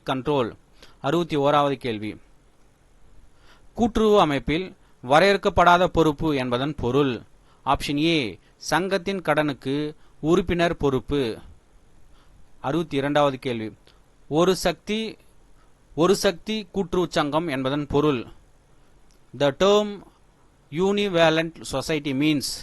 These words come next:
ஆப்ஷன் ஏ, ஒரு நோக்கம், ஆப்ஷன் ஏ, ஒரு நோக்க சங்கம், single purpose society.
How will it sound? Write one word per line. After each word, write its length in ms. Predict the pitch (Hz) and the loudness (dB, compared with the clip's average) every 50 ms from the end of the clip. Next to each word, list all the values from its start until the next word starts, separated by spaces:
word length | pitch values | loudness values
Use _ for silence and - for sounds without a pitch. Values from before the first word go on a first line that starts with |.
| - - - - - - - - - - _ _ - | -16 -20 -20 -20 -20 -20 -20 -20 -20 -20 _ _ -6
ஆப்ஷன் 260 | 131 131 - - 156 | -6 -4 -4 -2 0
ஏ, 280 | 160 165 170 160 135 110 | 0 2 2 2 0 -2
ஒரு 260 | 113 135 160 170 180 | 0 0 2 2 4
நோக்கம், 520 | 180 170 165 165 - 175 185 190 190 - - _ _ _ _ _ _ _ _ - - _ _ _ - | 4 4 2 2 0 -6 -6 -8 -10 -18 -20 _ _ _ _ _ _ _ _ -20 -20 _ _ _ -8
ஆப்ஷன் 260 | 131 127 - - 160 | -8 -6 -6 -6 -4
ஏ, 140 | 170 165 160 | -2 -2 0
ஒரு 240 | 147 139 156 170 185 | 0 2 2 2 2
நோக்க 300 | 185 180 175 165 - 180 165 | 2 2 2 0 0 -6 -6
சங்கம், 520 | - 160 139 139 135 143 139 127 110 - - - - - - | -2 -2 -2 -2 0 -2 -2 -2 -4 -6 -14 -18 -20 -12 -8
single 300 | 180 190 190 175 190 175 | -6 -6 -4 -2 -2 -2
purpose 440 | - 165 143 139 - 156 151 139 - - | 0 0 -2 0 0 -2 -2 -2 -2 -6
society. 460 | 143 123 - - 143 135 139 139 135 | -6 -6 -4 -6 -6 -6 -6 -6 -6